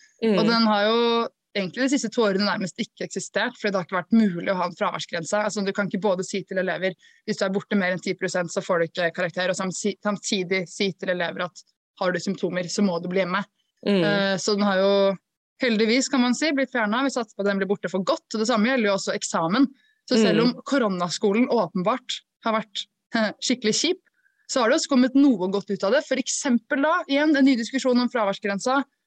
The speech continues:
Speaker 2: eh, en ny diskusjon rundt eksamen, som jo vi mener at må, eh, fjernes fordi det er en utdatert og dårlig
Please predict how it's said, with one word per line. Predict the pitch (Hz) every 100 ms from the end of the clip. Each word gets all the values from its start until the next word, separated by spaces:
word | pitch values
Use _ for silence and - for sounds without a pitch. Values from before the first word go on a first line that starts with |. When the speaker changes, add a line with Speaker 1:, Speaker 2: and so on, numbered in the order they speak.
| _ -
Speaker 2:
eh, | 226 233 226
en | 247
ny | 240
diskusjon | 202 202 240 226
rundt | 208 208 185 -
eksamen, | 214 - 208 175 226 254
som | 233
jo | 214
vi | 208
mener | 214 202 180
at | 175 -
må, | 190 185 180 175 _ _ _ 196
eh, | 190
fjernes | 185 208 175 202 -
fordi | - 202
det | 180
er | 180
en | 185
utdatert | 180 - 170 185 - 185
og |
dårlig | 185 175 170